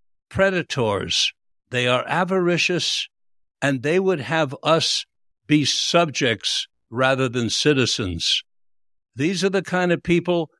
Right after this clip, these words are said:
who would overturn our democracy, overturn our republic, and turn it into, into a dictatorship. I grew up thinking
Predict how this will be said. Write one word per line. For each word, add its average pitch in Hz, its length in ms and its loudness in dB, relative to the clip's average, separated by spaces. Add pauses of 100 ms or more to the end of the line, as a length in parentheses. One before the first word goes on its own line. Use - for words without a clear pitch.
(140)
who 165 120 0
would 143 240 2
overturn 180 680 0
our 160 100 2
democracy, 147 960 0 (500)
overturn 175 640 2
our 160 200 2
republic, 143 720 -2 (360)
and 139 200 4
turn 160 340 0
it 147 220 -2 (500)
into, 147 680 0 (680)
into 151 560 2 (100)
a 120 80 2
dictatorship. 117 1120 -2 (640)
I 202 200 0
grew 214 280 0
up 175 160 0
thinking 175 500 0